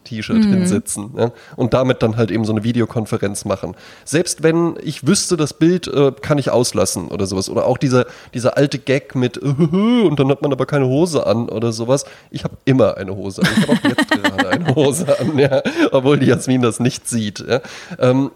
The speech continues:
Speaker 1: und genauso auch, äh, jetzt mit dem, mit dem eben, äh, beschriebenen Chat-Beispiel.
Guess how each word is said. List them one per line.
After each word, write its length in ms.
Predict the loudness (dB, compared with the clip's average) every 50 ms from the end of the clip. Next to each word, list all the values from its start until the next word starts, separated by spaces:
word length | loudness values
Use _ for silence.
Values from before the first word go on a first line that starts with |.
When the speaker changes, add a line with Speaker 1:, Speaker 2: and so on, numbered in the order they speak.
| -8 _
Speaker 1:
und 180 | -2 -2 -2 -2
genauso 560 | -2 0 2 2 2 2 2 0 0 0 0
auch, 340 | 0 0 0 0 -2 -4 -10 -18 -20 -20 -20 -20 _ _ _ 0
äh, 240 | 2 4 4 2 0 -2 -10 -20 _ _ -20 -18 -8 -2
jetzt 220 | -2 -2 0 0
mit 140 | 0 0 2
dem, 240 | 2 2 2 2 2
mit 100 | 2 2
dem 200 | 2 2 2 0
eben, 240 | 0 0 0 0 0 -2
äh, 200 | -2 -2 -2 -2
beschriebenen 500 | -4 -4 -4 -2 0 0 2 2 0 0
Chat-Beispiel. 800 | 0 0 -2 -2 -2 0 0 2 2 0 -2 -6 -6 -6 -6 -6